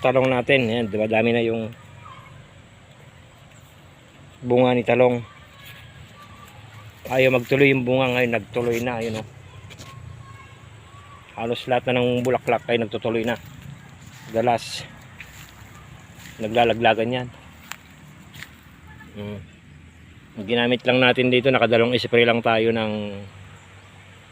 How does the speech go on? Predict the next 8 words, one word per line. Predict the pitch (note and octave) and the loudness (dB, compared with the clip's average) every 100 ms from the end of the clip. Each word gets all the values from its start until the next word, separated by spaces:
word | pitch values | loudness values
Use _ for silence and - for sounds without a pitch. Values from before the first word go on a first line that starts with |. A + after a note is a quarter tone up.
| - | -2
three | D3 | 0
G | D3+ D3 | 2 2
foliar. | D3 C#3+ A#2 G2 - - - - - - | 2 4 4 0 -16 -20 -20 -20 -20 -8
Yan, | A#2 G#2+ | -6 -4
kinalabasan | G#2+ G#2 G#2+ A2 G2+ | -2 -2 -2 -2 -2
ni | |
talong. | G2 F#2+ F2 - - - - - - | -2 -2 -6 -14 -20 -20 -20 -20 -20
No? | - | -6